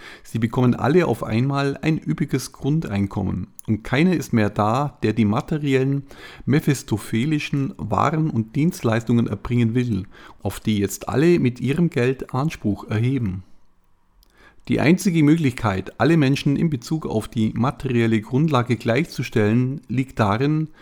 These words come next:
dass immer mehr Menschen die Entwicklung der Seele und des Geistes so genießen, dass sie alles Materielle nur als Werkzeug für diese Entwicklung gebrauchen wollen.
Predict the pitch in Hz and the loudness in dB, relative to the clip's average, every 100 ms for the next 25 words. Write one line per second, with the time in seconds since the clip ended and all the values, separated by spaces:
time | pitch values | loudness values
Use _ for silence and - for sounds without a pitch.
0 | - - - 120 - 180 190 139 110 139 | -20 -20 -4 -2 2 4 6 6 4 2
1 | - 156 147 135 110 110 156 175 175 147 | 2 2 2 -2 0 0 -2 -2 0 0
2 | 113 - 117 135 147 117 104 107 - 110 | 0 0 0 2 2 0 -2 -4 -2 0
3 | 135 - 120 - 139 170 147 110 107 113 | 0 -2 -4 -2 -2 2 2 2 0 0
4 | 123 127 - - - - 110 107 - 180 | 0 -2 -8 -20 -20 -6 -4 -4 -2 -2
5 | - 117 165 160 131 147 - 123 110 101 | 0 0 0 0 -2 -2 -2 0 2 2
6 | 101 - - 127 196 190 - 113 - 113 | 0 -2 -2 2 2 0 0 -2 0 0
7 | 131 - - 113 - 110 131 160 143 107 | 0 0 -2 -2 0 -4 -4 -2 0 0
8 | 135 - 135 127 117 110 98 117 117 104 | -2 -4 -4 -2 -2 -2 0 2 2 0
9 | 135 120 92 | -2 -4 -4